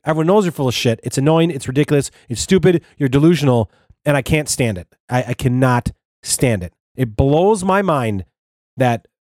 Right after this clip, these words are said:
that parents do this. And fine. The, the idea is you'll get so much buzz around this kid because there's, oh my God, there's twenty,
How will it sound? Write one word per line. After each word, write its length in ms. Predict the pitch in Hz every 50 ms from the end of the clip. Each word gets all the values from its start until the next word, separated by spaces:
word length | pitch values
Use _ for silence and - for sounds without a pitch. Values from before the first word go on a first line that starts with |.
| _ _
that 140 | 139 127 -
parents 340 | - 143 131 135 127 - -
do 120 | 117 101
this. 260 | 90 87 - - - _ _ _ _ _ _ -
And 400 | 127 127 127 123 113 113 107 - _ _ _ _ _ _ _ _ _ _ _ _ _ -
fine. 360 | - - 143 131 117 110 107 -
The, 180 | 123 135 139 139
the 200 | 127 127 143 135
idea 520 | 123 123 123 156 170 170 170 151 143 135
is 200 | 131 123 113 - - _ _ _ _ _
you'll 120 | - 139 139
get 160 | 131 131 -
so 220 | - - 170 175
much 220 | 185 202 190 - 131
buzz 200 | 165 160 151 139
around 160 | 156 147 143
this 120 | 139 120
kid 200 | - - 160 151
because 240 | 131 135 - 143 131
there's, 160 | 120 127 117
oh 140 | 123 156 165
my 100 | 147 117
God, 120 | 110 143 143
there's 140 | 127 110
twenty, 440 | - - - 170 170 160 156 147 131